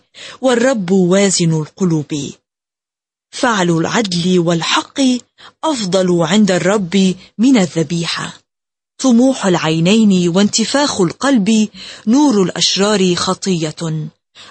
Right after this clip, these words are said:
أفكار المجتهد إنما هي للخصب، وكل عجول إنما هو للعوز. جمع الكنوز بلسان كاذب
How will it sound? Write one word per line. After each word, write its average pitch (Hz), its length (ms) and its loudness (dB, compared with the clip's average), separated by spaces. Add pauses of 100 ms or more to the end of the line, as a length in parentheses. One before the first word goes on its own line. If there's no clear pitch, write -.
(120)
أفكار 208 600 0
المجتهد 208 1000 0
إنما 226 440 4
هي 208 460 2
للخصب، 175 760 -4 (380)
وكل 285 640 2
عجول 196 520 2 (320)
إنما 214 460 2
هو 214 340 0
للعوز. 165 920 -2 (840)
جمع 208 420 0
الكنوز 208 640 0
بلسان 214 1080 0
كاذب 240 760 0